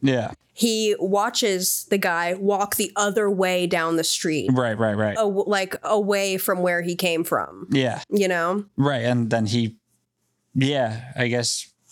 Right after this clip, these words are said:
Speaker 2: They would have crossed paths.
Speaker 1: Unless he
Speaker 2: You
Speaker 1: was
Speaker 2: know?
Speaker 1: just,
Speaker 2: It's,
Speaker 1: like,
Speaker 2: it's, like, four in the morning. You can't imagine
Speaker 1: Right.
Speaker 2: that it's that crowded.
Speaker 1: Unless he was just, like, swearing at the A T M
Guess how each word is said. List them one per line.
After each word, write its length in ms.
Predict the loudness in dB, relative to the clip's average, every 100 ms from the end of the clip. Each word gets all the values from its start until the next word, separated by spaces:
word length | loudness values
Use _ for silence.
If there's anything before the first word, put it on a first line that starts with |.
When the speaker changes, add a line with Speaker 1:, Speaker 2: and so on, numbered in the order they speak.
| _ 0
Speaker 2:
They 120 | 2
would 140 | 2
have 100 | -2
crossed 420 | -2 -2 -2 -4
paths. 640 | -2 -2 -2 -4 -4 -4 -4
Speaker 1:
Unless 280 | -2 -2 -2
he 80 | 0
Speaker 2:
You 60 |
Speaker 1:
was 80 | 0
Speaker 2:
know? 100 | 0
Speaker 1:
just, 120 | 0
Speaker 2:
It's, 80 | 0
Speaker 1:
like, 200 | -2 -2
Speaker 2:
it's, 120 | -2 -2
like, 120 | -2
four 360 | -2 0 0 2
in 80 |
the 60 | 0
morning. 400 | 2 0 0 0
You 80 | 0
can't 220 | 0 0
imagine 320 | 0 0 0 0
Speaker 1:
Right. 60 |
Speaker 2:
that 120 | 0
it's 140 | 0 0
that 200 | -2 -2
crowded. 460 | -2 -2 -2 -2
Speaker 1:
Unless 200 | 0 0
he 60 | 0
was 80 | 0
just, 140 | 0
like, 120 | 0
swearing 580 | -2 0 0 2 2 0
at 140 | 0 0
the 260 | 0 0
A 60 | -2
T 160 | 0 0
M 300 | 0 -2